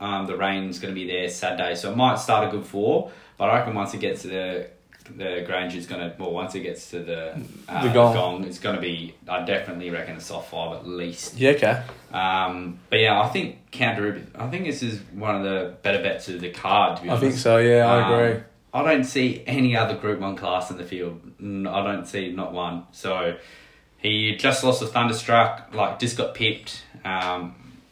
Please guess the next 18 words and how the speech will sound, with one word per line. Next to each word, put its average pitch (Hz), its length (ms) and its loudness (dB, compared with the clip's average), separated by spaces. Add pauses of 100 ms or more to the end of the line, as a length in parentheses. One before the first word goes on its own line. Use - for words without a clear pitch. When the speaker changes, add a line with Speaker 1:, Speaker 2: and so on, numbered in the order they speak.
Speaker 1:
I 98 80 -8
think 127 220 -2
he's 95 300 -4
Speaker 2:
Mega 131 260 8
run. 117 360 6
Speaker 1:
Yeah, 95 380 0
I, - 720 -12
the 120 120 0
only 123 180 4
issue 98 240 -4
is 87 140 -8
his 85 140 -10
wide 87 240 -2
barrier. 85 500 -2
Speaker 2:
That's 131 220 6
the 123 80 4
only 113 180 4
issue. 110 300 -2